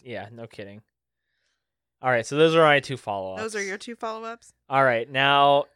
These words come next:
Speaker 2: I
Speaker 1: we
Speaker 2: have a
Speaker 1: both
Speaker 2: follow-up.
Speaker 1: talked about, okay, you got a follow-up?
Speaker 2: I do have a follow-up.
Speaker 1: Okay, go for it. Oh,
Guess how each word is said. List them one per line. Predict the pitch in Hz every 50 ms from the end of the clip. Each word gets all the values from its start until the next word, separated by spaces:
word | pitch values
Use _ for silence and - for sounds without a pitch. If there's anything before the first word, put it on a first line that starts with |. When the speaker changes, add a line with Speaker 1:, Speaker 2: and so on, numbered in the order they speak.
| _ _ _ _ _ _ _ _ 190
Speaker 2:
I | 160
Speaker 1:
we | 156
Speaker 2:
have | 156 -
a |
Speaker 1:
both | - 170 196 208
Speaker 2:
follow-up. | 202 190 190
Speaker 1:
talked | 185 185 190 190 -
about, | 170 147 135 135 127 -
okay, | 160 214 247 247 - 151
you | 147
got | 160 160
a | 156
follow-up? | - 180 185 214 262 311
Speaker 2:
I | 254
do | 262 285
have | 339 311 262
a | 240
follow-up. | 208 214 202 165 170
Speaker 1:
Okay, | 175 127 117 170 165 _ _
go | _ 180 170
for | - - 113 98
it. | 95 _ _ _ _ _ _ _ _ _ _ _ _ _ _ _ _ _ _ _ _ _ _ _ _ _ _ _ _ _ _ _ _ _ _
Oh, | 170 147 135 120